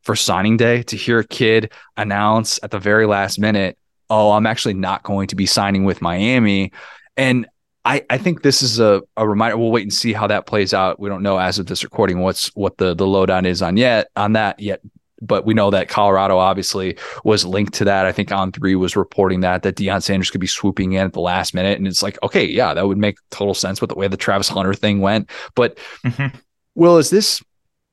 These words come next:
Speaker 1: is this that different than before? I, I think that's the thing that we wanna know is that, like,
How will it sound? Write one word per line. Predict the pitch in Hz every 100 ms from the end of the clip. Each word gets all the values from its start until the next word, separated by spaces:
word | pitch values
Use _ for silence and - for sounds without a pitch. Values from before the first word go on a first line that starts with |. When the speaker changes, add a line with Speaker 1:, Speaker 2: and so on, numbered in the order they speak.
| _ _ _ _ -
Speaker 1:
is | 135 117
this | 131 170
that | 95 87 95 92 104 98 _ - -
different | - 110 - 78 53 - - _
than | - 104 107
before? | 117 - 175 202 85 - - -
I, | 110 -
I | 131
think | 156 160 120
that's | 131 143 -
the | 131
thing | 117 131
that | 113
we | 113
wanna | 101 107 101
know | 92 117 147 120 98
is | 98
that, | 107 -
like, | 95 -